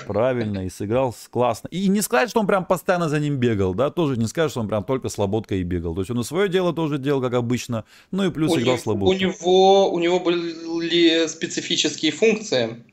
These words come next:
Speaker 1: Да.
Speaker 2: Он играл в оборонительной фазе по Лоботке, а в атакующей фазе он был выше даже Жиру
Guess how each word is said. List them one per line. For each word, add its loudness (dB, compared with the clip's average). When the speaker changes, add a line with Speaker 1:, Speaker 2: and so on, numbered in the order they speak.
Speaker 1:
Да. 2
Speaker 2:
Он 4
играл 2
в -8
оборонительной -6
фазе 0
по -2
Лоботке, -2
а 2
в 2
атакующей 0
фазе 4
он 0
был 0
выше -2
даже 6
Жиру -2